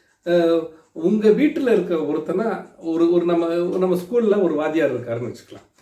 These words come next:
ஒரு நல்ல வாத்தியார், நல்லபடியா பாடம் சொல்லித்தரார். அவரை வந்து கெட்டவராக்கணும்னா ரொம்ப சிம்பிள்.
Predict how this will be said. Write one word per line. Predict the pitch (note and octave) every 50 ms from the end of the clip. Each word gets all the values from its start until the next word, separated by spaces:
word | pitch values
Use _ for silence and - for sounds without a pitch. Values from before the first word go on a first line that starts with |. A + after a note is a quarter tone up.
| _ _ _
ஒரு | D3 D3+ D3
நல்ல | D3 D#3 E3 E3+
வாத்தியார், | D3+ - E3+ - C3 C#3 E3 - - F3
நல்லபடியா | C#3+ C#3+ D3+ D3 C#3+ C#3+ C#3+ C#3+
பாடம் | - - C3+ C#3 C#3+ C#3 -
சொல்லித்தரார். | A#2+ A#2 A2+ A#2 A#2 A2 A#2+ E3 A3 - - - _ _ _ _ _ _ _ _ _ _ _ _ _ _ _ _ _ _ _ _ _ _
அவரை | - G3+ A#3 A#3+ A#3 A3+
வந்து | G3+ F#3 - -
கெட்டவராக்கணும்னா | - - G#3+ G#3+ C4 B3 A3+ F3+ D3 - C#3+ D3 E3 E3+
ரொம்ப | C#3+ B2+ B2 C3+ D3
சிம்பிள். | - - A2 A2 - A2+